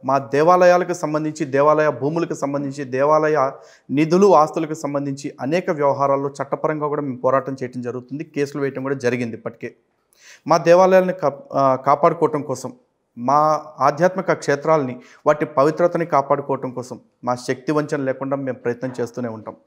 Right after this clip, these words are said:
అయితే ఇదే క్రమంలో చాలామందికి, అంటే, ఆ, అటు నాస్తికులు కావచ్చు, లేకపోతే అన్యమతస్తులు కావచ్చు, ఒక ఆరోపణ చేస్తూ ఉంటారు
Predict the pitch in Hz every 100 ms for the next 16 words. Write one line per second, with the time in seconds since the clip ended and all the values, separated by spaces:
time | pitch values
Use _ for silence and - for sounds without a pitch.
0 | _ - - 180 185 190 202 190 180 175
1 | 170 147 165 165 156 143 135 - 139 151
2 | 139 139 - _ - 131 131 127 123 123
3 | 127 _ 139 135 123 135 135 147 147 131
4 | 135 139 151 139 147 143 165 170 165 165
5 | 143 143 143 143 143 156 156 135 - 131
6 | 123 113